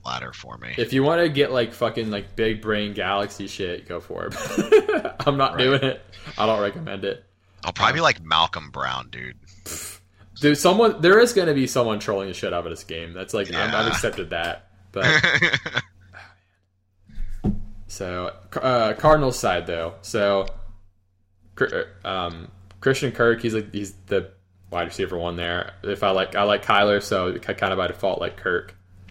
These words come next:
Speaker 2: And I, I like Drake this week.
Speaker 1: Drake.
Speaker 2: Yeah,
Speaker 1: Yeah,
Speaker 2: man.
Speaker 1: man. uh, D J is just, uh, riding the bench right now, man.
Speaker 2: Dude, that's,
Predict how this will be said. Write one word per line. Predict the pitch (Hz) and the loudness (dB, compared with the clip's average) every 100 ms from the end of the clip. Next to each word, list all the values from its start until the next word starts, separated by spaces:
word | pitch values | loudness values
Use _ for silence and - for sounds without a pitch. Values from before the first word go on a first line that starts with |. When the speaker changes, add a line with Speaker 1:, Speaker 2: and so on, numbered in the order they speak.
| - - - | -20 -20 -8
Speaker 2:
And | 92 87 90 85 - | -4 -2 -4 -8 -6
I, | - 101 - - _ _ - - | 2 4 2 -4 _ _ -16 -8
I | |
like | 82 101 | -2 -2
Drake | 107 131 - | 2 0 0
this | - | -4
week. | 113 95 - _ _ _ _ - - _ _ _ - - - | 0 -2 -4 _ _ _ _ -20 -20 _ _ _ -18 -18 -14
Speaker 1:
Drake. | 73 101 120 - - - - - | -10 -10 -8 -10 -12 -18 -18 -14
Speaker 2:
Yeah, | 92 107 | -2 2
Speaker 1:
Yeah, | 90 | 4
Speaker 2:
man. | 110 | 4
Speaker 1:
man. | 85 85 | 2 2
uh, | - _ - - | -2 _ -16 -8
D | 85 | -4
J | 85 85 80 | 0 2 2
is | 76 73 - - - _ _ _ _ _ _ _ - | -2 -6 -6 -8 -10 _ _ _ _ _ _ _ -20
just, | - 65 69 - 73 | -10 -8 -6 -6 -8
uh, | 71 71 71 69 | -10 -12 -14 -16
riding | 67 69 73 | -10 -10 -10
the | - | -10
bench | 73 69 65 | -10 -8 -10
right | 64 65 | -10 -14
now, | 65 - | -16 -16
man. | 64 64 - | -16 -16 -12
Speaker 2:
Dude, | - 98 | -4 0
that's, | 101 107 | 0 -2